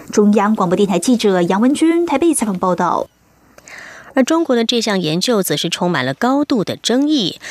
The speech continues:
Speaker 2: 根据中国媒体二十六号的报道，一对名为露露与娜娜的基因编织婴儿已经在十一月于中国大陆健康诞生。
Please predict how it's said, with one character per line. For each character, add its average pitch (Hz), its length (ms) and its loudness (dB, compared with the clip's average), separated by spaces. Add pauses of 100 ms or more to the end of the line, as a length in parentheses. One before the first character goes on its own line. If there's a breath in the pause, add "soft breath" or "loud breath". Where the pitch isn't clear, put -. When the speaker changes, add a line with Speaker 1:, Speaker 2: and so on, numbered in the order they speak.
(140 loud breath)
Speaker 2:
根 208 160 2
据 208 120 0
中 208 160 -2
国 170 160 0
媒 175 160 0
体 156 180 -6
二 190 140 -2
十 190 120 -4
六 208 140 0
号 190 160 -2
的 208 80 -2
报 277 180 -2
道， 127 380 -2 (140)
一 226 100 0
对 320 180 2
名 190 280 0
为 175 200 0
露 285 220 2
露 220 220 0
与 147 160 -2
娜 269 240 0
娜 220 200 0
的 123 200 -4
基 202 280 -4
因 208 200 -2
编 220 260 0
织 147 160 -4
婴 240 300 0
儿 147 280 -2 (220 loud breath)
已 151 80 2
经 190 180 -2
在 160 200 -2
十 - 180 -6
一 202 240 -2
月 185 280 -2
于 147 120 0
中 180 180 -2
国 143 120 -2
大 165 180 -2
陆 151 180 -4
健 151 240 -4
康 156 240 -4
诞 143 200 -4
生。 233 320 0